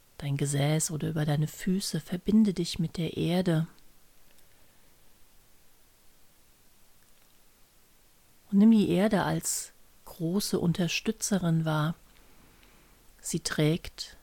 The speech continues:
schützt und stützt dich ohne Wenn und Aber.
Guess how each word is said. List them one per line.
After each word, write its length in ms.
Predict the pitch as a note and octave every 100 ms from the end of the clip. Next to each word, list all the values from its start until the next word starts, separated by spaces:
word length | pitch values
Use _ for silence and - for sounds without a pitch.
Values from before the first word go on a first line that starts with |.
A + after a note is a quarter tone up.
| - - - - - - - -
schützt 540 | - - F3+ - - -
und 160 | F3+
stützt 480 | - G#3 G#3 - -
dich 220 | F3 -
ohne 280 | D#3+ F3 E3+
Wenn 200 | D#3+ D#3+
und 180 | D#3+ -
Aber. 440 | D#3+ F3 E3+ E3